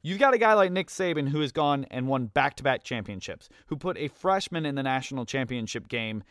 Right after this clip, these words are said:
at halftime and ended up winning it in overtime. You've got a guy who convinced someone who should have transferred. There's no one in their right mind that thinks Jalen Hurts should have stayed at Alabama this season for the full season,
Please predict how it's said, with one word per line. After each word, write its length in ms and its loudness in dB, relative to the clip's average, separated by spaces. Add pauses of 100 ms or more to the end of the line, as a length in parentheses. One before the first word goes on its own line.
(140)
at 220 -6
halftime 760 0
and 160 -2
ended 220 -2
up 160 0
winning 400 0
it 200 -4
in 160 -6 (100)
overtime. 640 -2 (680)
You've 240 -4
got 300 2
a 60 -2
guy 420 0 (440)
who 340 -6 (120)
convinced 840 -2 (200)
someone 380 0
who 180 -4
should 280 2
have 120 0
transferred. 640 -6
There's 240 0
no 220 2
one 320 2
in 180 -8
their 140 -2
right 260 -2
mind 640 -2 (380)
that 180 2
thinks 240 -6
Jalen 320 -2
Hurts 260 -6
should 140 -8
have 100 -6
stayed 380 0
at 60 0
Alabama 520 0
this 200 -10
season 360 -10
for 120 -18
the 80 -14
full 240 -10
season, 420 -18